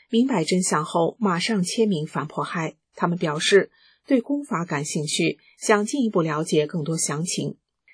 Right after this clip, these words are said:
当她们都得到了各自本国语言的真相传单时，特别高兴。那位葡萄牙女士惊叹道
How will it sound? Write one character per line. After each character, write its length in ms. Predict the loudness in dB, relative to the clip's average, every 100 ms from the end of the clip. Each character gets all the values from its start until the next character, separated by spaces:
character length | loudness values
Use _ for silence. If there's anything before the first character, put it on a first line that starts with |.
| _
当 160 | 2 4
她 140 | 4
们 120 | 4
都 140 | 4 2
得 160 | 0
到 160 | 0 0
了 160 | 0 2
各 180 | 2
自 140 | 2 0
本 220 | -2 -2
国 200 | 4 4
语 140 | 4
言 180 | 0 -4
的 80 | -4
真 180 | -4 -2
相 200 | -2 -4
传 180 | -6 -4
单 200 | -2 0
时， 340 | 0 0 -4 _ _
特 160 | 0 2
别 180 | 2 -2
高 220 | -4 -2
兴。 320 | -2 -2 -4 _ _ _ _ _ _ 4
那 140 | 6
位 160 | 8 6
葡 160 | 2
萄 160 | 0 0
牙 160 | 0
女 120 | -2 -2
士 220 | -2 -2
惊 180 | -2 -2
叹 220 | -4 -4
道 300 | -2 -4